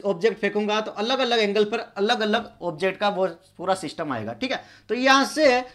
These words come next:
मैक्सिमम यहाँ पर आकर फिर वापस ये कर्व चेंज हो रहा है। देखो ऐसे कर्व आके फिर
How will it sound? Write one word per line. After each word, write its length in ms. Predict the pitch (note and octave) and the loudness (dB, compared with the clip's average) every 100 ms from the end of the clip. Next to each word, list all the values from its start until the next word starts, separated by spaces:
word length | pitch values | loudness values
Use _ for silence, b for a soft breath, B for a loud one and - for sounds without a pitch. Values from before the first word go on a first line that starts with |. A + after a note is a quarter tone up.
| B B | B B
मैक्सिमम 600 | E3 A3 G#3 C4+ D4 D4 | 0 2 2 2 2 2
यहाँ 180 | C4 A#3+ | 2 2
पर 140 | A#3+ | 2
आकर 220 | C#4 A#3+ A3+ | 2 2 0
फिर 100 | B3+ | 2
वापस 340 | B3 A#3+ C4+ | 2 4 0
ये 100 | B3 | 0
कर्व 220 | B3+ B3+ G#3+ | 0 0 2
चेंज 260 | A3 G3+ | 2 4
हो 60 | F3 | 2
रहा 100 | F3 | 0
है। 80 | - | 0
देखो 160 | A3 G#3+ | -2 0
ऐसे 360 | G3+ A3+ A#3 B3 | 0 0 0 0
कर्व 240 | A#3+ A#3+ | 0 2
आके 240 | G#3+ G#3+ A3+ | 2 0 -2
फिर 280 | B3 A3 | -2 -6